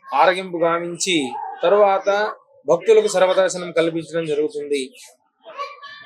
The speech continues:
తరువాత పదకొండు గంటలకి స్వామివారికి మధ్యాహ్న ఆరాధన గావించుకున్న తర్వాత,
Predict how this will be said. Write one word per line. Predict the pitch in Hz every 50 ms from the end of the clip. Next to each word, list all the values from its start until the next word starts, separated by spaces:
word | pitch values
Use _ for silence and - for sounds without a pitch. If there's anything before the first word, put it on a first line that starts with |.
| - 494 - - - - 202
తరువాత | 208 220 226 233 220 214 214 226
పదకొండు | 214 196 190 202 214 196 233 226 226 214
గంటలకి | 208 208 214 202 196 208 208 202 202 202
స్వామివారికి | - - 180 185 190 196 190 190 185 185 180 185
మధ్యాహ్న | 170 165 156 156 160 180 196 196 196 196 196 196
ఆరాధన | 185 165 160 170 175 180 180 180 170 180 175 175 175 160 151 156
గావించుకున్న | 151 156 165 165 165 170 165 175 170 165 160
తర్వాత, | 151 156 156 165 170 165 170 165 208 208 214 220